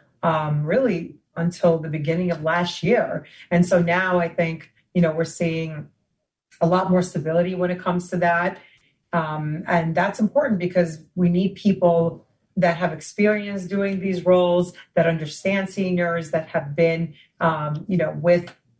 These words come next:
with the community or, or with the seniors for a prolonged period of time, uh, because it becomes a personal relationship, right? Um, and so I'm really encouraged by what I'm seeing going into twenty twenty-four.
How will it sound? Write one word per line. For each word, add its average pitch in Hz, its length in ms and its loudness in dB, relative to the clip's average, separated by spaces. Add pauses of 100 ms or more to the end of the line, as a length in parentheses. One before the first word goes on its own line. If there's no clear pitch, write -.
with 180 320 2
the 170 80 0
community 170 600 0
or, 156 200 -2
or 156 200 -2
with 160 200 -6
the 156 60 -10
seniors 151 460 -4
for 151 260 0
a 143 60 -6
prolonged 151 460 -2 (300)
period 165 280 4
of 175 100 0
time, 196 560 2 (180)
uh, 175 160 2
because 196 300 0
it 202 60 -2
becomes 214 320 0
a 240 60 0
personal 233 460 0
relationship, 233 760 -2
right? 170 380 0 (340)
Um, 165 280 -2
and 185 160 0
so 196 120 2
I'm 185 180 0
really 196 480 -4
encouraged 190 640 0
by 185 140 4
what 175 180 4
I'm 170 120 0
seeing 190 440 0
going 165 320 2
into 156 220 -10
twenty 170 380 -4
twenty-four. 160 920 0